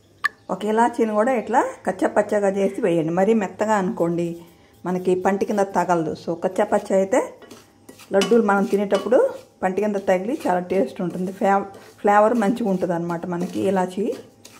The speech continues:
So ఇట్లా mix చేయండి. ఈ పచ్చి కొబ్బరిని కూడా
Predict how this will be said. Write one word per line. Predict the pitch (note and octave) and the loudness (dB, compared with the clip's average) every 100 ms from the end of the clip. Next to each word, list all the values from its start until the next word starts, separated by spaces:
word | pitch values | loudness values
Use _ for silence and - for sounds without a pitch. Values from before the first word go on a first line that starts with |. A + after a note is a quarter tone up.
| _ _ - - _ - - - | _ _ -20 -20 _ -20 -20 -8
So | A3 G3 | -4 -4
ఇట్లా | G3+ G3 | -2 0
mix | E3+ E3+ - | -2 -4 -6
చేయండి. | D3 D3 - - - - - - _ _ _ - - - _ _ - - _ - - _ _ _ _ _ _ _ _ _ - | -4 -6 -10 -14 -14 -20 -20 -20 _ _ _ -20 -20 -20 _ _ -20 -20 _ -18 -18 _ _ _ _ _ _ _ _ _ -18
ఈ | - | -4
పచ్చి | G3+ G3 - | -4 -2 -2
కొబ్బరిని | G3+ G3 F#3+ F#3 | 0 0 0 -2
కూడా | A#3 | -4